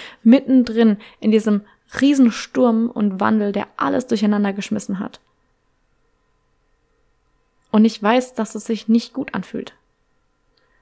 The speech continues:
Deswegen ist es umso wichtiger, dass du an dem festhältst, was du willst, wenn das bei dir gerade der Fall ist.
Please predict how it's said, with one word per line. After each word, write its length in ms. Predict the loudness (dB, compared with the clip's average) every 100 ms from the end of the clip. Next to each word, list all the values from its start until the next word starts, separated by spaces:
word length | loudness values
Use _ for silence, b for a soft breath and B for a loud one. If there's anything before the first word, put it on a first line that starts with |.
| _ _ _
Deswegen 300 | -6 0 0
ist 160 | 0 -6
es 120 | -4
umso 320 | 0 2 2
wichtiger, 500 | 2 0 -2 0 0
dass 180 | 0 -4
du 300 | -2 0 0 -2 0
an 160 | 2
dem 160 | 4 0
festhältst, 640 | -2 -6 -4 -4 -4 -4
was 140 | -8 -6
du 180 | -6 -4
willst, 320 | -4 -4 -6
wenn 140 | -6
das 100 | -6
bei 140 | -10 -8
dir 120 | -8
gerade 200 | -8 -10
der 100 | -10
Fall 260 | -10 -10 -10
ist. 280 | -16 -20